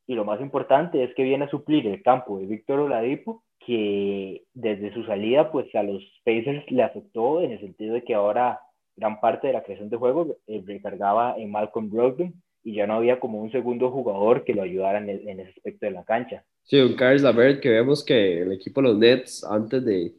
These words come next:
Speaker 2: de Kevin, de Kevin Durant y de James Harden, era un jugador que le gusta mucho anotar, vemos que tiene muchas facetas y es un anotador. Yo creo que eso es lo que más me gusta de Caris LeVert, que los minutos que juegue sabemos que va a tener un impacto por eso, porque es un jugador que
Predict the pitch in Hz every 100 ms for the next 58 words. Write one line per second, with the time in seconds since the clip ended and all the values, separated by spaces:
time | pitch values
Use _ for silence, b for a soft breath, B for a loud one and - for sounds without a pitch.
0 | _ - 101 - 120 123 123 113 110 107
1 | _ 104 107 104 123 135 127 120 131 131
2 | 117 101 110 120 127 117 120 143 139 -
3 | - 117 131 131 113 113 113 - 120 107
4 | 80 - _ 113 117 107 123 139 143 143
5 | 139 107 113 131 123 120 - 107 113 135
6 | 135 143 123 120 123 120 139 139 _ 120
7 | 107 107 107 120 143 151 - 101 131 110
8 | 123 120 127 139 135 131 98 - - 107
9 | 117 127 131 139 131 117 127 127 104 127
10 | 131 117 98 - _ - 104 107 107 110
11 | 139 151 101 123 131 147 131 98 120 -
12 | 107 123 123 120 - 110 - - 95 101
13 | 117 98 95 98 101 113 110 110 120 -